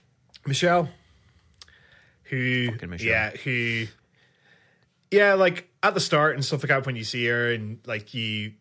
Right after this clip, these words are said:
Speaker 1: <sighs> you can kinda tell something's off, like, just something a little bit
Speaker 2: Yeah.
Speaker 1: off and stuff like that, and she's just trying to, like, probe you for so much information.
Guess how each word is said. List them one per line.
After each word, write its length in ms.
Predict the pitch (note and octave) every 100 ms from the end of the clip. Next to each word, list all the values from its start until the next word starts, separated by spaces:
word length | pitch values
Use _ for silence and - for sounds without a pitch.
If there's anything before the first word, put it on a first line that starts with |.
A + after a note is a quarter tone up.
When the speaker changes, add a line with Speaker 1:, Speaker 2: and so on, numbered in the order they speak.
| _
Speaker 1:
<sighs> 540 | - - - _ _ -
you 100 | D3+
can 180 | F#3+ E3+
kinda 300 | G3+ A#3+ G3+
tell 180 | G3
something's 340 | G3 G3 F#3+ F#3
off, 320 | F#3+ F#3+ - -
like, 200 | G#2+ - _
just 280 | C#3+ B2+ -
something 380 | - E3+ D#3 D3
a 60 |
little 400 | B2+ B2 D#3 E3
bit 160 | D3 C#3+
Speaker 2:
Yeah. 100 | C3+
Speaker 1:
off 280 | A#2+ B2 -
and 260 | B2 A2+ A#2+
stuff 280 | - B2+ A2+
like 140 | A#2+
that, 260 | B2+ A#2 G2+
and 340 | B2 A2 G#2+ - A#2+
she's 220 | - A2+
just 200 | C3+ -
trying 160 | B2
to, 140 | G#2+ G2+ _
like, 300 | - G2+ _
probe 320 | - C#3 A#2+ A2+
you 120 | A2
for 160 | G2
so 520 | F#2+ - - C3 D3+ B2
much 240 | A#2 G#2+
information. 600 | A2 G#2 F2+ F#2+ F2+ -